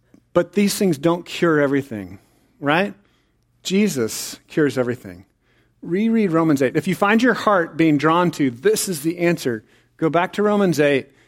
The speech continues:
It says, "All of us, all of <laughs> creation is groaning." We're all groaning.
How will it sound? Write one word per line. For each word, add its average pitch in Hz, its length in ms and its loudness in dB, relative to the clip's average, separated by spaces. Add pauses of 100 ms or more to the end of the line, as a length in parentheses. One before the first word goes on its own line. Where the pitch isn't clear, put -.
(140)
It 143 80 -10
says, 160 220 -2 (140)
"All 190 280 2
of 160 100 0
us, 135 140 0
all 202 300 2
of 160 100 0
<laughs> - 140 2
creation 165 600 2
is 143 160 2
groaning." 139 480 2
We're 185 180 2
all 175 300 2
groaning. 170 640 0